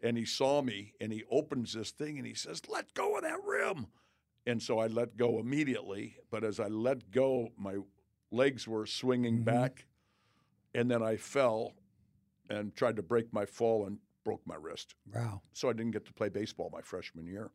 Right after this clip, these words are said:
Speaker 2: Yeah.
Speaker 1: But my sophomore year, I made the varsity team and p-, started.
Speaker 2: Yeah.
Speaker 1: And, uh, I
Speaker 2: Playing
Speaker 1: think
Speaker 2: what
Speaker 1: I was,
Speaker 2: position
Speaker 1: I was
Speaker 2: at that
Speaker 1: third
Speaker 2: point?
Speaker 1: base.
Speaker 2: Okay.
Speaker 1: Third base.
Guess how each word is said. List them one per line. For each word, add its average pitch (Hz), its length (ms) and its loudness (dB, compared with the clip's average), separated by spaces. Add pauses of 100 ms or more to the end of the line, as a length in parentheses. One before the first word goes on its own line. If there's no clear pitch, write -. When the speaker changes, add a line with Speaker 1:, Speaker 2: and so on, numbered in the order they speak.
Speaker 2:
Yeah. 113 200 -4 (320)
Speaker 1:
But 127 240 6
my 120 100 4
sophomore 123 480 4
year, 113 200 2
I 107 40 -2
made 107 160 -2
the 110 60 -12
varsity 107 420 -4
team 104 340 -6
and 95 140 -6
p-, - 80 -16 (140)
started. 113 400 2 (360)
Speaker 2:
Yeah. 123 220 -2 (640)
Speaker 1:
And, 113 380 -2
uh, 104 340 0
I 101 60 -12 (160)
Speaker 2:
Playing 160 220 8
Speaker 1:
think 151 80 6
Speaker 2:
what 143 120 8
Speaker 1:
I 120 40 4
was, 131 100 4
Speaker 2:
position 135 260 6
Speaker 1:
I 131 60 6
was 120 120 2
Speaker 2:
at - 40 -8
that 143 40 2
Speaker 1:
third 143 140 4
Speaker 2:
point? - 60 -6
Speaker 1:
base. 123 400 0
Speaker 2:
Okay. 175 300 4 (380)
Speaker 1:
Third 135 200 2
base. 131 440 2